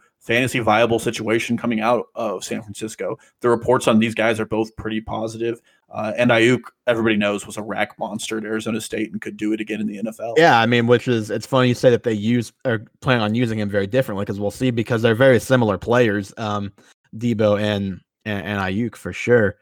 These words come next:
Speaker 2: Um, all right, um, on the Cowboys and Rams, Johnny, I wanna bring you back in 'cause I think this is the game that I have the toughest time pegging, just as far as, like, looking at the line. Um, Cowboys minus two. So our gambling savant, Cowboys minus two. Who are you taking in this?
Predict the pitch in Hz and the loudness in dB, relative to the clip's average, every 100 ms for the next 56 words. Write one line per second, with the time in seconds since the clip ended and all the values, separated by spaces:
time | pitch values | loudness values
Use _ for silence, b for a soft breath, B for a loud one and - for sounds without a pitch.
0 | _ 117 110 113 110 107 110 - _ - | _ 2 4 4 4 0 -4 -10 _ -4
1 | - 175 - B - 165 160 170 247 233 | 4 4 2 B 2 2 6 6 6 4
2 | 175 185 190 170 135 147 156 127 113 147 | 4 6 6 4 4 4 4 2 2 4
3 | 175 143 165 135 151 147 127 131 127 131 | 6 4 4 4 2 4 4 4 4 0
4 | 131 135 127 120 120 123 135 151 135 196 | 2 6 6 4 -4 -2 2 0 -2 -6
5 | 208 - 170 226 185 180 123 127 131 120 | -6 2 2 2 -2 -2 2 2 2 4
6 | 110 113 120 104 - 120 98 110 - 110 | 2 4 2 0 0 0 2 -4 -4 0
7 | 110 98 117 113 104 101 107 92 107 - | 0 -2 -2 -2 -2 -4 -6 -8 -10 -6
8 | 117 117 110 110 104 117 135 123 110 95 | -2 0 0 -2 -2 -2 -2 -4 -4 -4
9 | 92 107 117 110 104 - b b _ - | -4 0 2 2 -2 -6 b b _ -4
10 | 120 113 113 127 135 131 127 113 120 110 | 0 0 2 4 8 8 8 6 4 4
11 | - - 139 127 117 117 - _ _ _ | -2 0 6 6 6 2 -4 _ _ _
12 | - - 131 120 120 117 117 135 117 123 | -20 2 6 8 6 6 4 4 4 6
13 | 131 131 123 - 110 113 110 - - 120 | 6 4 2 0 2 4 4 2 2 4
14 | 127 131 117 117 120 107 - 123 117 104 | 8 8 8 4 2 0 -2 0 2 2
15 | 101 113 107 110 104 98 90 87 80 - | 2 0 2 2 0 -2 -8 -10 -12 -16